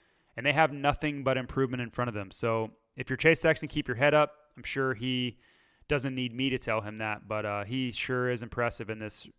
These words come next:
this rookie four fifty season. Justin Barcia, pretty tough break there with a crash, and then, uh,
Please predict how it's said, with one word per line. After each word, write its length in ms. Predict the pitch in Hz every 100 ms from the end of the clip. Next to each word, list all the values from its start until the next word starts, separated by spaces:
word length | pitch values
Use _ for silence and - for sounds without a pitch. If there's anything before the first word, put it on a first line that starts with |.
| _
this 180 | 120 -
rookie 260 | 113 - 107
four 200 | - 101
fifty 260 | 104 -
season. 420 | - 107 101 95 - _ _ _ _ _ _ _ _ _ -
Justin 300 | 147 - 131
Barcia, 440 | 120 151 202 202 - _ _ _ _ _ _ _ _ -
pretty 160 | 151 143
tough 260 | 156 -
break 220 | 147 147
there 120 | 156 147
with 120 | 135
a 40 |
crash, 520 | - 151 151 151 -
and 120 | 139 139
then, 300 | 131 127 127
uh, 460 | 123 117 117 117